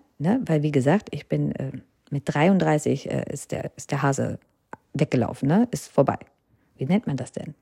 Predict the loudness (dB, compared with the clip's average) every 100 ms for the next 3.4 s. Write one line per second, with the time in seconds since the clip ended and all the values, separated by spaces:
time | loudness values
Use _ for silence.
0 | -4 -4 -2 -6 -4 -6 -8 _ _ _
1 | _ _ 2 4 4 2 2 2 -2 -6
2 | _ -4 -2 0 -2 0 -2 -2 -4 -4
3 | 0 0 -2 -10